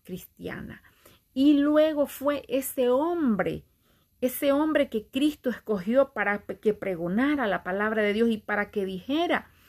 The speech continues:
diera testimonio de todo lo que él había visto. Y aquí miramos que Spurgeon, eh,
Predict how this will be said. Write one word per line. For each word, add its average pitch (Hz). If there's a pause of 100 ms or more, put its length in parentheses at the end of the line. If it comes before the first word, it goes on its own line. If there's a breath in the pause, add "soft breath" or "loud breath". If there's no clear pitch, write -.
(160 soft breath)
diera 254
testimonio 226
de 208
todo 269
lo 180
que 190
él 180
había 170
visto. - (1600)
Y 220
aquí 214
miramos 220
que -
Spurgeon, 190 (840 soft breath)
eh, 180